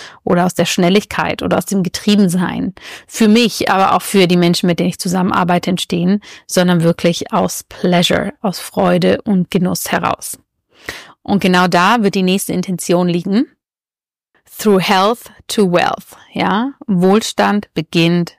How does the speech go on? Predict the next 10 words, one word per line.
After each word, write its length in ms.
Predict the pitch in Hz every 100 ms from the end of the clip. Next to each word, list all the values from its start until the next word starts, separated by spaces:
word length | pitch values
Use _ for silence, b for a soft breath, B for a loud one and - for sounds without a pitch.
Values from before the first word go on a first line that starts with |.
| -
mit 380 | 180 170 - - -
Wohlbefinden. 960 | 185 170 170 160 175 - - - - 202 _ _ B B B B
Wohlstand 760 | 185 180 233 254 - 208 208 196
ist 260 | 190 -
etwas 300 | - 175 180 -
extrem 880 | 185 - - - - 208 190 185 190
Wichtiges 680 | - 180 180 - - 170 -
für 120 | 185
uns 180 | 180 160
alles. 500 | - - - - -